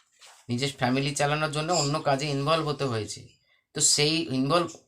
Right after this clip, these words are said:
হয়ে রয়েছে, আরও ইনভলভ হতে হয়েছে। তো সেটা যদি ভুল হয়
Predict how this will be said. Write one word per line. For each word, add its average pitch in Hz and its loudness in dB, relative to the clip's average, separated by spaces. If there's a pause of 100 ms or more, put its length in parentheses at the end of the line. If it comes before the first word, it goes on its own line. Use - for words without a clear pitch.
হয়ে 143 4
রয়েছে, 185 4
আরও 143 6
ইনভলভ 165 0
হতে 160 -2
হয়েছে। 123 -4 (380)
তো 190 0 (220)
সেটা 156 2
যদি 180 0
ভুল 165 2
হয় 135 4